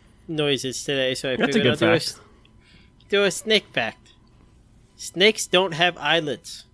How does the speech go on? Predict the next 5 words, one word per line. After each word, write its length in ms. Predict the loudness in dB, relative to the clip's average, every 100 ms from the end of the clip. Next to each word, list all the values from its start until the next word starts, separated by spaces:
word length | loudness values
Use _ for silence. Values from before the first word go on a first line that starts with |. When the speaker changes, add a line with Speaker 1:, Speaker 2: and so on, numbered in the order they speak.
| _ _ _ _ _ _ _ _ -20 _ _ _ _ _ _ _ _ _ _ _ _ _ _ _ _ _ 2
Speaker 2:
<laughs> 0 | 2 2 -8 -14 -20 -16 2
That's 220 | 2 4
the 120 | 6
whole 160 | 6 4
fact? 440 | 0 -4 -6 -16